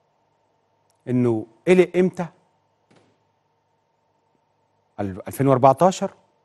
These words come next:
النهاردة قال لك ألفين وحداشر، وتحديدًا خمسة وعشرين يناير. كان وقتها الرئيس مدير المخابرات الحربية في ذلك الوقت.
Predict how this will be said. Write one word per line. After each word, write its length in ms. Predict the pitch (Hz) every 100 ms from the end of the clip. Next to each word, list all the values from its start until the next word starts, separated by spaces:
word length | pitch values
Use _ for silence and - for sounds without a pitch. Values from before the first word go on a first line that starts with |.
| _ _ _ _ _ _ _ _ _ -
النهاردة 480 | 117 127 180 180 202 _ _ _ _ _ -
قال 180 | 151 147
لك 280 | 143 - _ _ _ _ -
ألفين 240 | 127 147 131
وحداشر، 560 | 107 - 87 - - _ _ _ _ _ _
وتحديدًا 640 | 175 202 190 139 170 147 131 - _
خمسة 320 | - 143 127 117
وعشرين 380 | 107 120 117
يناير. 340 | 110 90 65 - _ _ _ _ _ _ _ _ _
كان 160 | - 254
وقتها 340 | 165 - 180
الرئيس 540 | 127 120 139 143 - - _ _ _ _
مدير 340 | 120 120 147 131
المخابرات 560 | 113 - - 110 123
الحربية 560 | 104 - 87 101 76 - _ _ _ _ _ _ _ _ _ _ _ _ _ _ _ _ _ _ _ _ _
في 60 | 110
ذلك 300 | 117 104 98
الوقت. 340 | 95 82 -